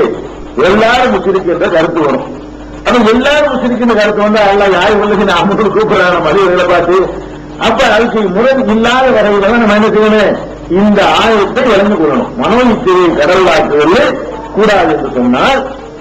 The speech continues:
அதை வந்து ரெண்டு விதமா வழங்கணும். சிறுக்கு என்பதுல, ஆஹ், நபிகள் நாயகம் ஸல்லல்லாஹு அலைஹி வஸல்லம் அவர்களை சிறுக்க ரெண்டா பிரிக்கிறாங்க. ஒண்ணு வந்து, ஆஹ், பெரிய வெளிப்படையான சிறுக்கு, ஜலி, பெரிய சிறுக்கு.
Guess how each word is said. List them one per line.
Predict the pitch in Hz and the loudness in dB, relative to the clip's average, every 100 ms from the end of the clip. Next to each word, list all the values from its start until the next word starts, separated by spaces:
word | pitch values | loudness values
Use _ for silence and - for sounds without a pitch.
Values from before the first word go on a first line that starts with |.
| - | -4
அதை | 196 214 | 0 2
வந்து | 220 247 | 2 2
ரெண்டு | 214 247 | 2 2
விதமா | 240 233 220 185 | 2 2 2 2
வழங்கணும். | 147 131 - | 2 0 -2
சிறுக்கு | 240 294 - 220 | 0 0 0 0
என்பதுல, | 175 156 143 139 160 311 - - - - - - - - | 0 0 0 0 2 0 -2 -10 -14 -18 -16 -16 -14 -4
ஆஹ், | 180 175 170 | 0 2 2
நபிகள் | 160 202 262 262 240 | 2 2 2 2 2
நாயகம் | 220 208 202 190 | 2 0 0 0
ஸல்லல்லாஹு | 185 190 | 2 2
அலைஹி | 175 175 | 2 0
வஸல்லம் | 165 165 | 0 2
அவர்களை | 156 147 240 - | 2 2 2 2
சிறுக்க | 208 220 202 | 0 0 0
ரெண்டா | 175 175 - | 0 2 0
பிரிக்கிறாங்க. | - 175 - 123 - - - - - - - - - - - - 123 | 0 0 0 0 -2 -8 -14 -14 -16 -16 -16 -16 -16 -14 -14 -6 -2
ஒண்ணு | 160 156 | 2 2
வந்து, | 147 202 247 - - - - - - - - - | 2 2 2 0 -6 -14 -16 -16 -16 -16 -14 -4
ஆஹ், | 160 160 156 | 2 2 2
பெரிய | 170 233 226 185 | 0 2 2 2
வெளிப்படையான | 233 - 247 220 190 165 | 0 0 2 2 2 0
சிறுக்கு, | 214 214 185 175 | -2 -2 -2 0
ஜலி, | 208 202 - - - | 0 0 -4 -12 -6
பெரிய | 196 254 254 214 175 160 | -2 0 2 2 2 0
சிறுக்கு. | 165 - | -2 -4